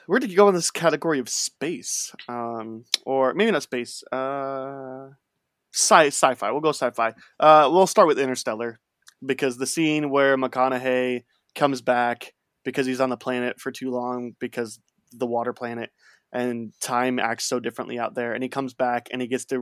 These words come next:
read, like, forty years worth of messages from Murph,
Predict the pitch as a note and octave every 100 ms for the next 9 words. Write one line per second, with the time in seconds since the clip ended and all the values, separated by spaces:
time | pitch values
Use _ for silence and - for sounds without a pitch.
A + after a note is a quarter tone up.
0 | A#2+ A#2+ B2+ B2 A#2 A#2+ A2+ _ - _
1 | _ _ - - D3+ C#3+ C#3+ C#3+ C3 C3
2 | C3+ B2+ B2+ B2+ B2 B2+ A#2 B2 - A#2+
3 | B2 - A#2+ A#2 A#2 A#2 A2+